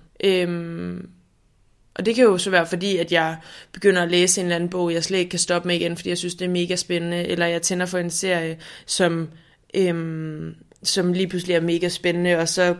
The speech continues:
kan jeg ikke ligesom tænke, "Ah, okay, det er lidt vigtigt, at jeg får sovet til, at jeg skal på arbejde." Altså, de fleste mennesker har de der ting i sig,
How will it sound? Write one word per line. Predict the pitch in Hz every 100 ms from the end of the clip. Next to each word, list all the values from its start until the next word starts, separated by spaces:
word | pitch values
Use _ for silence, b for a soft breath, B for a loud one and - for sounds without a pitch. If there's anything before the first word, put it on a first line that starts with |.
| -
kan | 202 185
jeg | 175
ikke | 190 196 214 190
ligesom | 175 190 196 175 170 - -
tænke, | - 190 196 196 -
"Ah, | - 180
okay, | 185
det | 185
er | 185
lidt | 214 214
vigtigt, | 208 208 180 160
at |
jeg | 151
får | 156
sovet | 170 180 175 185
til, | 180
at | 175
jeg | 165
skal | 170
på | 160
arbejde." | 165 175 185 170 175
Altså, | 185 180 185 B B B -
de | 208
fleste | 214 233 208
mennesker | 208 202 226 226
har | 196 247 240
de | 185
der | 175 151
ting | - 226 208 -
i | 247
sig, | 247 170